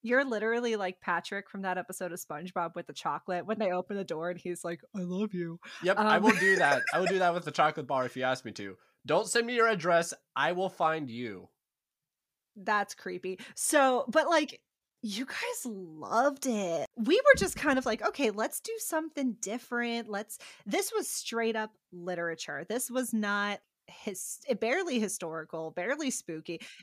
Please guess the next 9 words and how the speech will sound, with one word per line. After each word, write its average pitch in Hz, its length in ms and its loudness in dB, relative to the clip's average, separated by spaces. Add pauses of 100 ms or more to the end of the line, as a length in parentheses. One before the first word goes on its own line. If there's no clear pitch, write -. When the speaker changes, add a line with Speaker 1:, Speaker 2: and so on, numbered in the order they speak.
Speaker 1:
It 359 100 4
was 247 180 2
straight 214 280 -2
up 190 160 -4
literature, 170 540 -4 (100)
and 180 160 -8
it 175 120 -10
was 180 240 -8
like, 165 260 -8